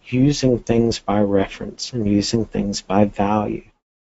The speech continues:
It was decided that because the volume of data that we were looking to represent could be quite large, we decided that using things by reference was probably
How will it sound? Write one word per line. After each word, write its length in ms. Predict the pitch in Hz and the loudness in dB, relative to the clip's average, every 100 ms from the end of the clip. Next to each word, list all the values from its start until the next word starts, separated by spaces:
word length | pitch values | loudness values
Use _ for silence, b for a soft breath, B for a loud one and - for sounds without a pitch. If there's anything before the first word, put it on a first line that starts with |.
| _ _ _ _ _ _ | _ _ _ _ _ _
It 140 | - | 2
was 160 | 131 135 | 4 4
decided 540 | 131 - 175 170 131 | 2 2 4 6 4
that 260 | 113 107 - | 6 4 4
because 480 | - - 156 160 - | -4 0 2 2 2
the 120 | 113 | 0
volume 580 | 101 107 117 123 113 104 | 4 4 6 4 4 2
of 160 | 98 | 2
data 420 | 107 101 101 95 120 | 4 4 4 -2 0
that 160 | 120 113 | 0 0
we 160 | 107 | 0
were 140 | 107 107 | 2 2
looking 320 | 104 - 107 | 0 -2 -6
to 80 | 98 | 2
represent 760 | 101 98 - 95 101 95 87 | 2 4 0 -2 2 2 0
could 300 | - 143 123 | 0 2 4
be 100 | 113 | 4
quite 400 | 107 - 101 - | 2 2 0 0
large, 680 | 104 139 180 - - - - _ _ _ _ _ | 2 4 4 0 -8 -14 -16 _ _ _ _ _
we 100 | 151 | 2
decided 520 | 151 - 156 147 131 | 4 2 4 4 4
that 320 | 113 - - | 2 2 -4
using 540 | 139 135 170 165 135 120 | 2 6 6 4 2 2
things 400 | - 120 117 - | 2 4 4 0
by 200 | 101 104 | 0 2
reference 800 | 104 107 104 - 113 - - | 6 6 4 0 -8 -8 -8
was 180 | - 110 | -2 -2
probably 840 | - - 107 101 107 107 107 110 | -4 -2 2 2 0 -2 -4 -6